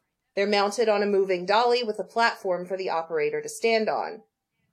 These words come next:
Just in front of the left camera, labeled Camera Two, is a tripod with a teleprompter rig set up on it.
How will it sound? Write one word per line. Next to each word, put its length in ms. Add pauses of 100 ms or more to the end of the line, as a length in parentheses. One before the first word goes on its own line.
(220)
Just 260
in 140
front 220
of 120
the 80
left 380
camera, 520 (240)
labeled 400
Camera 360
Two, 460 (360)
is 140
a 60
tripod 680
with 140
a 40
teleprompter 840
rig 260
set 240
up 180
on 160
it. 220